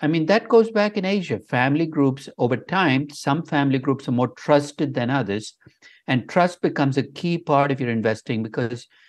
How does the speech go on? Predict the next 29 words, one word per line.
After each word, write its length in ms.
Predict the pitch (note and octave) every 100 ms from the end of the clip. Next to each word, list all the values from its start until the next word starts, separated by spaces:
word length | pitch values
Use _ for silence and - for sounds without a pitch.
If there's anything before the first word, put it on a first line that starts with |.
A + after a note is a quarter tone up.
| _ -
you're 160 | G3
exposed. 760 | F3+ B2 - - A#2+ F#2 - - _ -
In 100 | C3
a 40 |
family 460 | - C#3+ C#3+ D#3 E3+
group 260 | E3+ E3
company, 480 | D3 A2+ - A2+ C3+ -
if 240 | D3+ D3 -
the 100 | A3
family 600 | A3 F#3+ D#3 C#3+ C#3+ C#3+
tr-, 260 | - - - -
truly 260 | - A3 F#3+
wanted 540 | D3 D3+ D3+ C#3+ -
to, 260 | - G#2 F#3 - _ _ _ _
they, 200 | E3 D#3 - -
they 60 |
could 240 | F3 F#3 D3
move 280 | D#3 F3
wealth 380 | E3+ C#3+ C3 C3+
around 280 | A#2 A2 - _ _ _
completely 420 | - G#3+ A#3+ A#3
legally, 420 | A3 G#3 F3 G#2 -
right? 240 | - D3 F#3
You 80 |
have 80 | C#3+
intra-company 640 | B2+ C#3+ E3 D#3 C#3+ D3 C3+
transactions 960 | C#3 A#2+ A#2 C#3 D#3+ - - D3+ D3
and 160 | A#2+ A#2
loans. 560 | C#3 A2+ A2 C3+ -